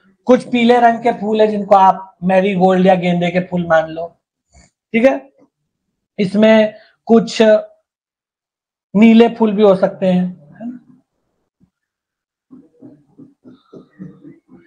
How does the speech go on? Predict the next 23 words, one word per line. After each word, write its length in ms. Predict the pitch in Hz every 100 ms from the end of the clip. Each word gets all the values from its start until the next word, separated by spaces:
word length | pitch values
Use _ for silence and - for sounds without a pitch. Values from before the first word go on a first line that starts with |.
| _ -
ठीक 100 | 208
है, 120 | 269
इसमें 380 | 220 185 208 202
कुछ 340 | 208 196 - -
हरे 320 | 190 190 196
फूल 140 | 196 190
भी 100 | 185
हो 100 | 170
सकते 300 | 175 175 165
हैं, 220 | 165 180 _ _ _ _ _ _ _ _ _ -
ओ, 300 | 165 143 147 180 _ _ _ _ _ _ _ - - _ _ _ _ _ _ _ _ - - _ _ _ - - _ - _ _ _ - - _ - _ _ - _ _ -
ठीक 120 | 240
है। 260 | 320 - - _ _ _ _ _ _ - - _ _ _ _ _ _ 147 151 - _ -
तो 80 |
लाल, 460 | 269 254 240 262 269
पीले, 460 | 262 247 233 254 262
हरे, 340 | 226 220 247
नीले, 380 | 247 220 220 233 294 - -
ऐसे 260 | 220 220 285 285
कई 240 | 262 294
तरह 280 | 294 247 240
के 120 | 240 254
फूल 280 | - 233 330